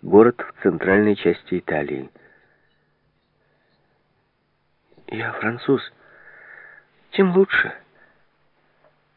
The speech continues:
Ты разве больше любишь французов, чем итальянцев?»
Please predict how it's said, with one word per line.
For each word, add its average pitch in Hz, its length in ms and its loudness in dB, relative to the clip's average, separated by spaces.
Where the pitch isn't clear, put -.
Ты - 120 0
разве 147 280 2
больше 151 300 4
любишь 143 280 2
французов, 151 600 2
чем 95 380 -10
итальянцев?» 120 800 -4